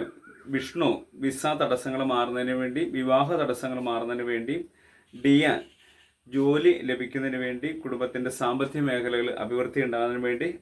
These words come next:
അരുൺ വിവാഹ തടസ്സം മാറാനും, അമൽ, ഏ, സ്നേഹിക്കുന്ന ജീവിത പങ്കാളി അത് വിവാഹ, പള്ളി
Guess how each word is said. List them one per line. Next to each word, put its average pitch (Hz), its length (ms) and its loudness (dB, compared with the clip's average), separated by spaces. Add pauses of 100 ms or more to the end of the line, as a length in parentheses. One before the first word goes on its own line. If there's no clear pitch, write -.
(220)
അരുൺ 131 240 4 (120)
വിവാഹ 127 300 2 (140)
തടസ്സം 127 440 -2
മാറാനും, 123 480 0 (640)
അമൽ, 139 300 4 (440)
ഏ, 127 40 -2 (540)
സ്നേഹിക്കുന്ന 135 500 -2 (440)
ജീവിത 123 200 -2 (120)
പങ്കാളി 123 420 4
അത് 117 80 -6 (320)
വിവാഹ, 135 240 2 (100)
പള്ളി 143 280 4